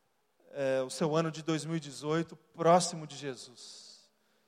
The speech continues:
E considere a possibilidade de você estreitar suas relações, é, de amizade. Porque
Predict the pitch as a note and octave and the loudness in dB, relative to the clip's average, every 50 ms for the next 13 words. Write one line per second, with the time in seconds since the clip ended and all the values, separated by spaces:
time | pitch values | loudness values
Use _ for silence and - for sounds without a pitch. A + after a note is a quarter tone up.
0 | _ _ _ - D3 D3 - E3+ E3+ E3 - F3+ E3 - E3 D#3 D#3+ E3+ E3+ F3+ | _ _ _ -20 -20 -8 -4 -2 0 0 -2 -4 0 4 6 8 10 10 10 8
1 | F3 E3+ E3+ D#3+ D#3 - E3 D#3 - - D#3 D#3 D#3 D3 - D3+ D3 D3 C#3+ - | 6 6 6 4 4 2 -2 -6 -6 -8 -14 -16 -14 -2 2 4 4 4 4 0
2 | D3 C#3+ D3 D3 D3 - - E3 D#3+ D#3 D3+ D3 - - - _ _ _ - D#3 | -10 -10 -8 -8 -8 -6 -4 -2 -2 -2 -2 -4 -6 -12 -20 _ _ _ -18 -16
3 | - - - - E3 D#3+ D3 - - D3+ D3 C#3 - - D#3+ D3+ C#3 B2+ D3 C#3+ | -16 -16 -10 -6 -4 -4 -4 -2 0 2 2 2 0 -2 -4 -4 -4 -2 -2 0
4 | C#3+ C#3 - - - C#3+ C3+ C3 - - - - - - - _ _ _ _ _ | 0 -2 -2 -6 -8 -8 -8 -8 -10 -14 -14 -16 -18 -20 -20 _ _ _ _ _
5 | _ _ _ _ _ _ _ _ _ _ _ _ _ _ _ _ _ _ - - | _ _ _ _ _ _ _ _ _ _ _ _ _ _ _ _ _ _ -20 -18
6 | - B2+ B2+ C3 B2+ B2 C#3 D3+ C#3+ D#3 E3 D3+ C#3+ E3 D#3 D#3 D3+ - - - | -14 -12 -8 -8 -8 -2 0 2 2 4 2 2 4 4 4 4 2 0 -4 -14
7 | - - _ _ _ _ _ _ _ _ _ _ _ _ _ _ _ _ _ _ | -16 -20 _ _ _ _ _ _ _ _ _ _ _ _ _ _ _ _ _ _
8 | - D#3 D#3 D#3 D3+ C#3+ C#3 C#3+ | -6 -2 0 2 2 0 0 -4